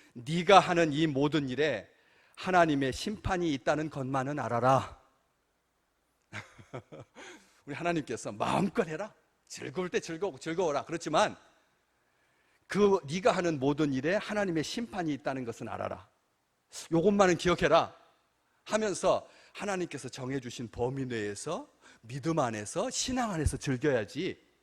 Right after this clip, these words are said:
그거 다 버리고 울타리 넘어가면 구덩이에 빠지게 된다.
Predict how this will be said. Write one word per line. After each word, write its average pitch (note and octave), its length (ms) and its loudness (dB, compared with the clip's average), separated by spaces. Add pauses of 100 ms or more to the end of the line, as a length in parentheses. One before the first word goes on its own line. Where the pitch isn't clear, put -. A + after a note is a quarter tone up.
(880)
그거 E3 100 -2
다 E3 360 8
버리고 E3 640 0
울타리 E3+ 320 -2
넘어가면 D3+ 640 2 (480)
구덩이에 B2 340 -4
빠지게 C#3+ 380 -8
된다. G#2 340 -18